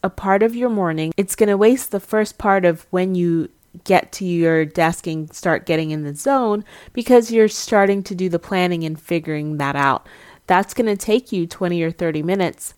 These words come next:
and that's twenty or thirty minutes that you could have already gotten into it. And if you've already made your tea, your coffee, you wanna be getting started at that point. So the night before, you wanna sit down with your planner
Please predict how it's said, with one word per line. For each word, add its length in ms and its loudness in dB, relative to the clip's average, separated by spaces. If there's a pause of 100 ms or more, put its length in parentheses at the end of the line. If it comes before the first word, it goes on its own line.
and 160 2
that's 240 0
twenty 340 0
or 60 4
thirty 300 0
minutes 360 -2
that 200 -4
you 100 -6
could 200 -6
have 200 -4 (140)
already 320 2
gotten 340 0
into 280 -4
it. 200 -6 (280)
And 380 4
if 140 -2
you've 200 0
already 340 4
made 340 0
your 120 -2
tea, 340 -8
your 160 0
coffee, 800 -2 (160)
you 120 -2
wanna 260 2
be 460 2 (300)
getting 340 4
started 640 -2 (120)
at 160 0
that 260 0
point. 300 -14 (200)
So 440 4 (680)
the 100 4
night 280 2
before, 500 4 (720)
you 140 -2
wanna 200 2
sit 300 2
down 320 4
with 180 -4
your 120 0
planner 640 2